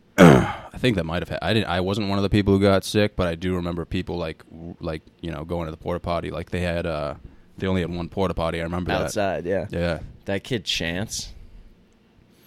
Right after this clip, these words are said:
Speaker 1: Dude, you remember when he took a shit in the wellness center?
Speaker 2: <laughs> Do you remember what the janitor said to him?
Speaker 1: Uh, muchacho?
Speaker 2: Yeah.
Speaker 1: No.
Speaker 2: "You know, come in here no more." <laughs> He said, "Don't come in here anymore." <laughs>
Speaker 1: Dude.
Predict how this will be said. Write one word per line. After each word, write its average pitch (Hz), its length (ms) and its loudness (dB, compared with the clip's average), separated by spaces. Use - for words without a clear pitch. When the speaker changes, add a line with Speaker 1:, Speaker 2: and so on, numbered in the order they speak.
Speaker 1:
Dude, 85 140 -4
you 85 60 -2
remember 101 220 2
when 113 120 4
he 95 60 0
took - 220 -4
a - 80 -14
shit 87 380 -8
in 87 80 -6
the 78 80 -8
wellness 82 320 -4
center? 117 320 2
Speaker 2:
<laughs> - 760 -4
Do - 1200 -6
you 147 40 -4
remember 156 200 2
what 147 80 6
the 135 80 4
janitor 123 480 4
said 139 260 -2
to 147 140 4
him? 156 120 0
Speaker 1:
Uh, 87 160 0
muchacho? 90 640 -4
Speaker 2:
Yeah. 113 280 2
Speaker 1:
No. 87 280 -6
Speaker 2:
"You 139 140 6
know, 208 140 10
come 220 200 6
in 233 80 6
here 196 140 8
no 175 120 4
more." 151 240 6
<laughs> - 440 2
He - 60 4
said, 135 220 2
"Don't 214 180 12
come 233 180 6
in 220 80 8
here 190 140 10
anymore." 143 320 6
<laughs> - 200 4
Speaker 1:
Dude. - 140 -10